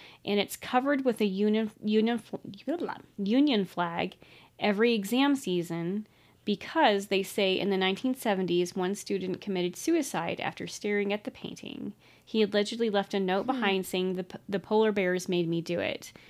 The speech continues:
Speaker 1: And the other students reported feeling uneasy and upset while sitting next to it. Like, why would you have this in a university? I don't know.
Speaker 2: That's so
Speaker 1: I
Speaker 2: weird.
Speaker 1: know. And it's really sad that they,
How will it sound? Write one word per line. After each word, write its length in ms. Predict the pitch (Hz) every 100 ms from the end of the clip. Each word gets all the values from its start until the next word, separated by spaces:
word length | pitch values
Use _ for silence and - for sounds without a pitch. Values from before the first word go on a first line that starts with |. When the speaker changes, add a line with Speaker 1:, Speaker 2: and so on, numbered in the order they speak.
| - - -
Speaker 1:
And 160 | 202
the 120 | 196
other 260 | - 190 196
students 480 | - - 180 180 -
reported 420 | 180 - 185 175
feeling 360 | - 180 175 170
uneasy 460 | 180 190 190 180
and 80 | 180
upset 340 | - - 180
while 180 | 165 170
sitting 340 | 165 175 170 175
next 280 | 165 - -
to 60 | -
it. 220 | - - - - - - _ -
Like, 200 | 190 226
why 120 | 247
would 160 | 269
you 120 | 226 214
have 200 | 190 175
this 160 | 175
in 100 | 175
a 40 | 170
university? 720 | 170 170 160 170 160 175 170
I 80 | 180
don't 160 | 185
know. 220 | 180 - - - _ _ _ _ _ - _ - _ - - -
Speaker 2:
That's 220 | 302 -
so 300 | - 220 226
Speaker 1:
I 40 | 240
Speaker 2:
weird. 360 | 311 427 -
Speaker 1:
know. 800 | 240 302 381 392 214 185 196 190 - _ _ _ - - -
And 160 | 277 277
it's 160 | 277 277
really 380 | 277 359 403
sad 460 | 359 - 240 269 294
that 160 | 254 247
they, 540 | 220 214 208 202 -